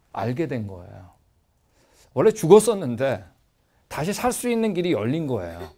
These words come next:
선교받은 나라, 전도받은 사람들. 여러분, 우리가 하나님을 믿는 이유는 사실이기 때문인데 바로 이 내용이 뭐기 때문이에요?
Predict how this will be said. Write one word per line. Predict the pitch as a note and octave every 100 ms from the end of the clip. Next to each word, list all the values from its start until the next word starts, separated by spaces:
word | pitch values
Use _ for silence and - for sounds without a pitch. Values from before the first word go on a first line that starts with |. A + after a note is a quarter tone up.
| F#4 D#4 -
선교받은 | - A#3 A#3 G3 F#3 D#3+
나라, | C#3 B2 F3+ B3 - _ _ _
전도받은 | - C3 C#3 C#3 B2+ A#2+
사람들. | B2 E3 G2+ F2 E2+ _ _ _ _ _ _ _ _ _ _ _ _ _ -
여러분, | D3+ A3+
우리가 | G3 A3
하나님을 | B3+ C4+ C#4 A3+
믿는 | F3+ G3 F#3
이유는 | D#3 C3 E3+ G#2 - _ _ _
사실이기 | - A3+ A3+ B3+ A#3+
때문인데 | G3 F3 C#3+ B2+
바로 | C3+ C3+
이 | C#3 E3+
내용이 | F#3 F3+ D3+
뭐기 | B2+ B2+
때문이에요? | C3 A2+ G2+ G2